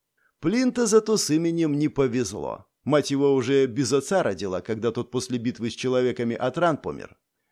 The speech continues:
Не смогли шаманы смерть перебороть, отпустив таки храброго воина в туманные пределы. Вот мать и додумалась назвать сына именем певчей птахи. Надеялась, видать, что он грусть её развеет.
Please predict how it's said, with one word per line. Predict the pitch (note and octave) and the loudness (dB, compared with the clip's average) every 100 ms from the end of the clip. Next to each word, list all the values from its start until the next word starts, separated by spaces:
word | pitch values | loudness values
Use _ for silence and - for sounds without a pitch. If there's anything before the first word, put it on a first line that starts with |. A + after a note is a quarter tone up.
| - | -4
Не | G3+ | -4
смогли | A3 A3 G#3 A3 B3 | 0 2 2 2 0
шаманы | - C3+ B2 A#2+ B2 | 0 0 2 0 0
смерть | C3+ B2 G2+ | 0 -2 -2
перебороть, | A#2 A2+ A2 A#2+ G#2 F#2 - | -2 -2 2 2 2 -4 -6
отпустив | A#2+ - E3+ E3 E3+ D#3 | -4 -4 -2 -4 -2 -2
таки | C3 - | -4 -4
храброго | A#2+ C3 A#2+ A#2 A#2 | -4 -2 0 2 2
воина | A#2 B2 G2+ | 2 2 0
в | G2+ | -4
туманные | - C3+ G2+ G2 F#2+ | -2 0 0 -2 -2
пределы. | C#3+ D3 G#2+ C2+ - _ _ _ - | -2 -2 -2 -8 -12 _ _ _ -4
Вот | C#3+ C4 | 0 2
мать | G#3 B3+ B3+ | 4 2 2
и | |
додумалась | A3 A#3+ E3+ F3 D#3+ D3+ D3+ | 0 2 2 4 4 4 2
назвать | C#3+ C3 C#3+ C#3 | 0 2 0 0
сына | F#3 G3 | -2 0
именем | D3+ - D3+ D3 D3 | 0 0 0 0 0
певчей | B2+ C#3 - D3 | 0 -2 -2 -4
птахи. | D3 C#3 D#2+ - D2 _ _ | -4 -4 -4 -6 -18 _ _
Надеялась, | C3 C#3+ F3+ D#3 C#3 | -2 0 2 4 2
видать, | B2 C3+ C3+ | 0 0 0
что | - C#3+ C#3 | 0 0 0
он | - D3+ D3 | 2 0 2
грусть | F3+ F#3 C#3 | 2 2 -2
её | A#2 A2+ | -2 0
развеет. | B2+ B2+ A#2+ C#2+ - | 2 0 -2 -8 -12